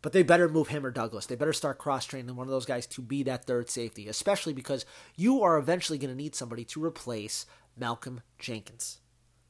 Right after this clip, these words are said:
Now, that's the big thing. Here's the thing. Is Malcolm Jenkins on this team next year?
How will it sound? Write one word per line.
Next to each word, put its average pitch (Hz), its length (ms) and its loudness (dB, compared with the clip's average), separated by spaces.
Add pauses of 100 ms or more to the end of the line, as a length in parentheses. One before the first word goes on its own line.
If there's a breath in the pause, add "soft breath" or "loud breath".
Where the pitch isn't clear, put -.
(160)
Now, 123 160 -2
that's 127 260 -4
the 131 80 -2
big 139 220 -6
thing. 104 180 -14 (120)
Here's 131 240 -10
the 117 60 -14
thing. 104 240 -10
Is 104 140 -16
Malcolm 131 320 -4
Jenkins 127 400 -6
on 101 120 -8
this 95 120 -10
team 113 200 -16
next 101 260 -16
year? - 160 -14